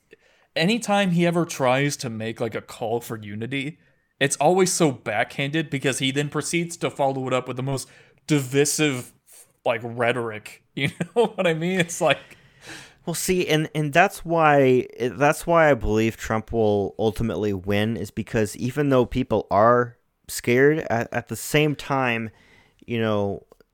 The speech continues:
Speaker 2: when, when he, when he was talking about,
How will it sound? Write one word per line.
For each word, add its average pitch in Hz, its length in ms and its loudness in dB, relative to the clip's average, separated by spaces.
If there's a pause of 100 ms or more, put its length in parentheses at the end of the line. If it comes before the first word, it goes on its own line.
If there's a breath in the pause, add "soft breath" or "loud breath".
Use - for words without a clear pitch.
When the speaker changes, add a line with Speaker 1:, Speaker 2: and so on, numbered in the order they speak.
(1300 soft breath)
Speaker 2:
when, 123 340 -2
when 123 160 2
he, 123 100 0
when 120 160 0
he 123 80 2
was 117 180 -2
talking 143 380 4
about, 101 640 4